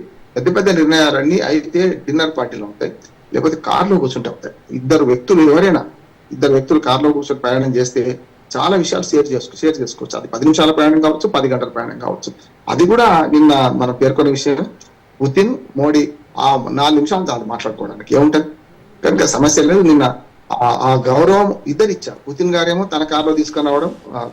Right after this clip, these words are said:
తన కేటాయించిన కారులో తీసుకురావడం అదొకటి. రెండవది జిన్పింగ్ కూడా తనకి ఇష్టమైన కారులో మోడీ గారిని తీసుకుని రావడం. అందుకని ఈ మూడు పెద్ద దేశాలు, మూడు జనాభా పరంగా మన రెండు దేశాలు పెద్దవి,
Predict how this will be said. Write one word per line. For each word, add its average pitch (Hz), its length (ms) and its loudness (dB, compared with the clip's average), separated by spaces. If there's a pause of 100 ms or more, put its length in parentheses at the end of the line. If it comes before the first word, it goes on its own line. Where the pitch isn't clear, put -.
తన 139 80 -2
కేటాయించిన 147 420 0
కారులో 139 240 -2
తీసుకురావడం 143 540 -4
అదొకటి. 135 440 -4 (340)
రెండవది 165 640 0 (240)
జిన్పింగ్ 190 400 2
కూడా 165 360 0 (440)
తనకి - 160 -4
ఇష్టమైన 190 360 -2
కారులో 156 400 -2
మోడీ 139 260 0
గారిని 127 580 -6 (280)
తీసుకుని 120 300 -4
రావడం. 104 280 -8
అందుకని 147 440 0 (460)
ఈ 143 40 4
మూడు 156 480 4 (260)
పెద్ద 135 180 2
దేశాలు, - 380 0 (320)
మూడు 156 500 2
జనాభా 139 260 2
పరంగా 143 420 0
మన 131 180 0
రెండు 131 180 -2
దేశాలు 147 240 -2
పెద్దవి, 151 340 -2